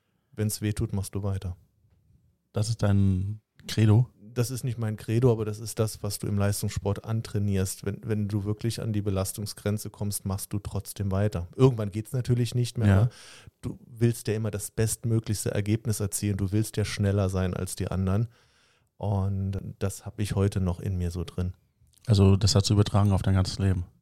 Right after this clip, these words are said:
Speaker 1: Definitiv, ja.
Speaker 2: Wie ging dein Leben weiter nach dem oder mit dem Sport? Du warst ja dann nicht, du warst in der Schule, hast du dann nach der Schule was anderes gemacht? Hast du eine Ausbildung gemacht oder wie ging das?
Speaker 1: Nach der Schule habe ich erstmal damals klassisch Zivildienst gemacht.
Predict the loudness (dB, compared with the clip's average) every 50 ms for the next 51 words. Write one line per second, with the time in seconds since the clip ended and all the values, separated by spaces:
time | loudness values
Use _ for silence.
0 | _ _ _ _ _ _ _ -20 -4 -4 -2 0 0 -2 0 -2 -6 -6 -6 -10
1 | -12 -14 _ _ _ _ _ _ _ _ _ _ _ _ _ _ _ _ _ _
2 | 0 4 4 4 6 8 8 8 10 8 8 8 8 6 6 6 6 6 6 4
3 | 4 4 4 2 2 2 2 2 4 4 4 6 6 6 6 4 2 0 0 -2
4 | 2 2 2 4 4 4 4 4 4 4 4 4 6 6 4 4 4 4 4 4
5 | 2 2 0 2 4 4 4 4 4 2 2 4 6 6 6 8 6 4 4 2
6 | 2 2 2 4 4 4 4 2 2 0 2 4 4 4 4 2 2 -2 -4 -2
7 | 2 4 4 6 4 2 2 2 2 2 2 2 2 0 -2 0 2 2 2 2
8 | 2 2 2 4 4 6 6 4 4 2 0 0 0 0 0 -2 -4 0 0 0
9 | 2 2 0 -2 -4 -8 _ -10 -6 -6 -6 -4 -4 -4 -4 -4 -4 -4 -6 -6
10 | -6 -6 -6 -6 -4 -2 -2 0 0 2 2 2 2 0 0 -2 -4 -6 -4 -4
11 | -4 -6 -8 -4 -4 -2 -2 -2 -2 -2 -4 -6 -6 -4 -4 -2 -2 -2 -4 -8